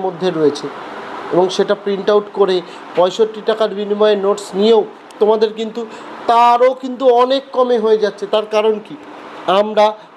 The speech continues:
যেটা স্টুডেন্ট টিচার্সদের কথা শুনেছি, কারণ এর আগেও মার্কেটে অনেক এইরকম মানে বই রয়েছে, সেখান থেকে করেও ছাত্রছাত্রীদের লাভ হয়নি,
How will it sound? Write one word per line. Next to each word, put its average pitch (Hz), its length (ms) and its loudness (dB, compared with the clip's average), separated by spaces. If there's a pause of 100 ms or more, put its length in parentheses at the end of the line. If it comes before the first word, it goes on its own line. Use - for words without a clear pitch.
(140)
যেটা 196 240 2 (960)
স্টুডেন্ট 262 600 2 (340)
টিচার্সদের 247 640 2 (100)
কথা 208 200 -2 (100)
শুনেছি, 185 320 -6 (640)
কারণ 208 220 2 (180)
এর 180 80 0 (120)
আগেও 185 240 2 (420)
মার্কেটে 190 400 0 (300)
অনেক 233 460 4 (140)
এইরকম 240 280 0 (100)
মানে 208 220 2
বই 214 140 4
রয়েছে, 196 340 -2 (600)
সেখান 190 340 2
থেকে 214 160 0 (140)
করেও 208 280 4
ছাত্রছাত্রীদের 196 840 -2
লাভ 156 220 4
হয়নি, 180 240 -2